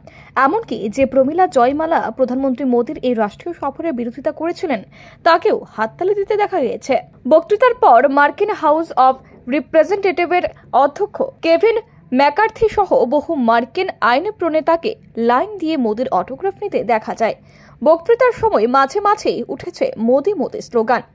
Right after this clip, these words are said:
বক্তৃতার সময় নিজেই লেখা একটি কবিতাও শোনান প্রধানমন্ত্রী।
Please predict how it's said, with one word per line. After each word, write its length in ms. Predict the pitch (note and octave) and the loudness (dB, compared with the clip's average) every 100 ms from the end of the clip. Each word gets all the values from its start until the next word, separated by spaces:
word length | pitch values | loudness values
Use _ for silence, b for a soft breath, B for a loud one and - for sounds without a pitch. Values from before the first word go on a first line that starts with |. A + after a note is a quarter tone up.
| A3 | -4
বক্তৃতার 400 | A3 C4+ C4 D4+ | -4 -2 -4 -4
সময় 320 | - D#4 F4+ | -2 -2 0
নিজেই 400 | C#4 C#4+ G#4+ A4 | -2 0 2 2
লেখা 280 | B3+ A#3 A#3 | 0 -2 -6
একটি 220 | G3+ G#3 | -6 -8
কবিতাও 400 | G#3 A3 C4+ G4+ | -8 -8 -4 -6
শোনান 400 | - G#4 F#3+ A#3+ | -6 -6 -6 -8
প্রধানমন্ত্রী। 640 | A#3+ B3 A3+ C4 - B3 | -8 -6 -6 -10 -6 -6